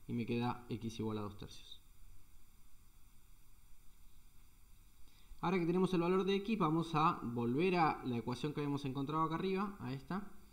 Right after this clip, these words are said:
y vamos a reemplazar el valor que encontramos para x. X dijimos era dos tercios, así que nos queda que y es igual a dos tercios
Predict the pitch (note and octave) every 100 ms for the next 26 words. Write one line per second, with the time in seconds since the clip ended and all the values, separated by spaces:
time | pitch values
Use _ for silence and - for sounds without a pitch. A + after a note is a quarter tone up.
0 | - - - - C3 C#3 C#3+ C#3 C3+ A#2+
1 | B2 D3 C#3+ C3+ C3 C3+ B2 A#2 B2+ B2
2 | A#2 A2+ G#2+ - - - - - - -
3 | - A#2+ C3+ B2+ B2 D3 D3 D3 D3 C3+
4 | C3+ F#3+ F#3 G3 F#3+ - - - - -
5 | - - - - A#2 A#2 B2 B2 B2 C3
6 | C3 A#2 A#2+ A#2+ - - C3+ D3+ - -
7 | - - - - - - - A#2+ - A#2
8 | A#2 A#2+ A#2+ A#2 B2+ - B2+ - B2+ B2
9 | -